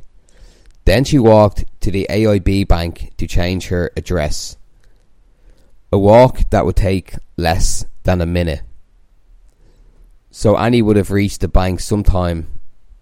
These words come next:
around eleven oh five A M that morning. It is reported that Annie reached her apartment just before three P M that afternoon, leaving again at three fifteen.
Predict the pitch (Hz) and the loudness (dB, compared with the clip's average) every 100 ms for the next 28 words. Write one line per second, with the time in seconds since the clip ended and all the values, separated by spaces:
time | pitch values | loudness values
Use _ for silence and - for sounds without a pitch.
0 | _ - 87 87 85 85 82 85 90 90 | _ -8 -2 -2 -2 -2 -4 -4 -2 -2
1 | 90 85 - 87 85 85 82 78 73 73 | -2 -4 -2 -4 -4 -6 -8 -8 -10 -12
2 | - - 78 78 80 71 64 - - - | -8 -6 -6 -4 -6 -6 -10 -14 -18 -20
3 | - _ _ _ _ _ _ _ _ _ | -20 _ _ _ _ _ _ _ _ _
4 | _ _ _ - _ - - - - - | _ _ _ -20 _ -20 -20 -20 -20 -20
5 | _ _ _ _ _ _ - 117 120 113 | _ _ _ _ _ _ -2 0 2 4
6 | - 139 165 127 101 - 107 104 92 101 | 6 6 4 2 0 0 -2 0 0 -2
7 | - 101 85 - 98 90 82 80 - - | 0 -2 2 4 2 -2 -4 -10 -12 -6
8 | 117 107 95 - 90 87 - 98 90 92 | -4 0 0 0 0 -2 -4 -4 0 0
9 | 87 87 90 - 85 - 87 85 78 73 | 0 -4 -6 -4 -6 -6 -6 -4 -6 -10
10 | - - 104 110 107 95 90 90 87 82 | -18 -8 0 0 0 -2 -4 -4 -4 -6
11 | 78 - - 78 - 90 85 78 - 78 | -10 -16 -14 -10 -6 -6 -6 -10 -8 -8
12 | 73 | -8